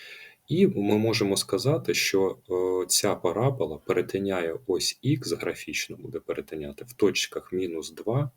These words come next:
і чотири. Наступна властивість. Проміжок, на якому функція зберігає свій знак,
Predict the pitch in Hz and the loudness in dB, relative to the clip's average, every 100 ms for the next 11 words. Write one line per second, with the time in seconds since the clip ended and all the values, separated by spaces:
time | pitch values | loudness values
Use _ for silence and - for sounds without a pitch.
0 | _ _ 104 120 123 120 76 73 - _ | _ _ -6 0 0 0 -4 -6 -12 _
1 | _ _ _ - _ - _ _ _ - | _ _ _ -20 _ -20 _ _ _ -14
2 | - - - _ _ _ _ - - - | -12 -12 -20 _ _ _ _ -20 -20 -20
3 | _ _ - - 107 - 104 117 - 143 | _ _ -12 -8 -8 -8 4 6 8 6
4 | 135 90 82 82 - - 71 - - - | 6 2 2 2 0 -2 -4 -2 -6 2
5 | - 120 120 82 - 78 95 92 98 - | 8 12 12 8 4 0 2 2 2 4
6 | 107 87 78 - 101 87 - - 78 80 | 4 4 -4 0 2 2 0 0 -2 0
7 | 85 92 90 87 78 - - 87 80 80 | 2 2 0 -2 -2 -2 -2 -4 -2 0
8 | 107 135 - | 4 4 2